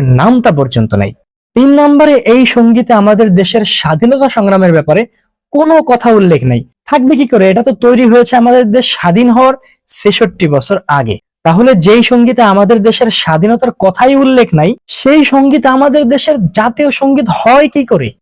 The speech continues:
আর চার নম্বর সমস্যা হলো এই সঙ্গীতটা রবীন্দ্রনাথ ঠাকুর একজন বাউল শিল্পীর "আমি কোথায়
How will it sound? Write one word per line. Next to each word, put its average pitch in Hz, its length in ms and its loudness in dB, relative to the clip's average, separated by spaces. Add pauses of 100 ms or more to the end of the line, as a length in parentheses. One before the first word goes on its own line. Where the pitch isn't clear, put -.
(120)
আর 147 120 -2 (120)
চার 180 240 0
নম্বর 269 320 2
সমস্যা 196 460 -2
হলো 156 240 2 (420)
এই 247 220 2
সঙ্গীতটা 214 720 0
রবীন্দ্রনাথ 220 720 2
ঠাকুর 202 340 0 (220)
একজন 196 320 0 (120)
বাউল 214 340 2
শিল্পীর 254 540 -2
"আমি 220 280 0
কোথায় 262 360 -2